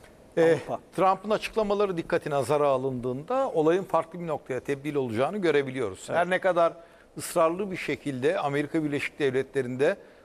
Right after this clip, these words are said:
Speaker 1: başkanların değişmesiyle politikada hiçbir değişiklik olmaz gibi klişe, ezber, gerçek temellere oturmayan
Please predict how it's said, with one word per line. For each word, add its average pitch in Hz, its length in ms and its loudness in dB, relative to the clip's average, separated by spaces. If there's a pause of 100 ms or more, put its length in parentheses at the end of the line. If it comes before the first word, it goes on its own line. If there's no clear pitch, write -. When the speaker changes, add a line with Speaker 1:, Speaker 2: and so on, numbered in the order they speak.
(140)
Speaker 1:
başkanların 160 720 0
değişmesiyle 147 720 -4
politikada 160 560 -2
hiçbir 208 300 -2
değişiklik - 500 -2
olmaz 147 380 2
gibi 117 200 -6
klişe, 135 580 0 (320)
ezber, 127 460 2
gerçek 127 520 0
temellere 131 500 0
oturmayan 135 600 -2